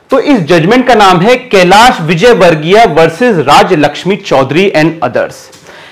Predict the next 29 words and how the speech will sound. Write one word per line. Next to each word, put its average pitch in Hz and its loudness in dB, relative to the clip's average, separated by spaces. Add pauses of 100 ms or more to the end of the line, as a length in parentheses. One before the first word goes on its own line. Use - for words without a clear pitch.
(180)
इस 311 0
जजमेंट 170 0
में 196 2
सुप्रीम 269 0
कोर्ट 185 -2
ने 208 0
डिफरेंशिएट 214 -2
किया 165 2 (180)
है 220 2 (640)
सेक्शन 247 0 (160)
वन 247 4
फिफ्टी 226 -2
सिक्स - -8
subclause 202 -2 (160)
three 262 2 (540)
and 262 2
section 233 -2 (140)
two 269 2 (140)
zero 202 2 (180)
two 240 2 (140)
of 190 4
सीआरपीसी, 165 -2
जिसमें 156 -6
कि 185 -6
मजिस्ट्रेट 156 -6
के 165 -4 (120)
पास 135 -2
पावर 123 0
है 196 -2